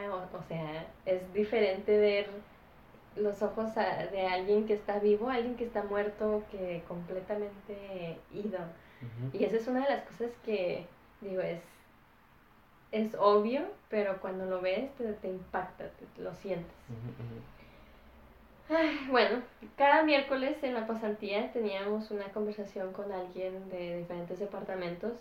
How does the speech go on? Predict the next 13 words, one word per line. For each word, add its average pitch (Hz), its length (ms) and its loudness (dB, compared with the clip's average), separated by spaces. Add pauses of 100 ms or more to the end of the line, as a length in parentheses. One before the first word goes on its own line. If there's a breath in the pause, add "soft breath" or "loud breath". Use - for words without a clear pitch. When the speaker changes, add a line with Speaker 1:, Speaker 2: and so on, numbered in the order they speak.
(160)
Speaker 1:
en, 160 760 -8 (1400)
del 170 320 -6 (100)
headquarters 170 720 -4 (220)
de 170 140 -12
Detroit. 160 400 -8 (840 soft breath)
Y 208 220 2
uno 214 260 6
de 214 600 2
esos 220 300 -4
días 220 540 0 (140)
me 202 140 -10
tocó 185 460 -6
visitar, 175 720 -6